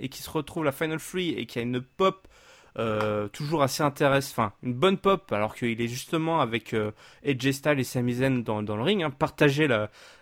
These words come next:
la, la pop entre trois faces dans un même ring, c'est pas évident. Euh, malheureusement, il se fait éliminer, hein, le Perfect Ten par Sami Zayn.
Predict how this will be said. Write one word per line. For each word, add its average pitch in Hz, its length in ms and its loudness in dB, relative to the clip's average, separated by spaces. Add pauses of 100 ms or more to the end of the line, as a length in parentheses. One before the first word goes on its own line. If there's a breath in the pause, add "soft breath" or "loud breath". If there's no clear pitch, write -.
la, 110 120 0
la 110 160 4
pop 170 260 4
entre 131 240 -2
trois 147 280 2
faces 165 280 2
dans 117 200 0
un 117 40 0
même 117 180 -2
ring, 190 200 0
c'est - 140 -4
pas 180 160 -2
évident. 143 340 -2 (1200 loud breath)
Euh, 117 160 2
malheureusement, 156 600 6
il 139 100 4
se - 120 -8
fait 151 120 4
éliminer, 139 560 4
hein, 117 200 2
le 107 100 -2
Perfect - 440 -4
Ten 143 160 -2
par - 160 -4
Sami 175 340 2
Zayn. 120 460 2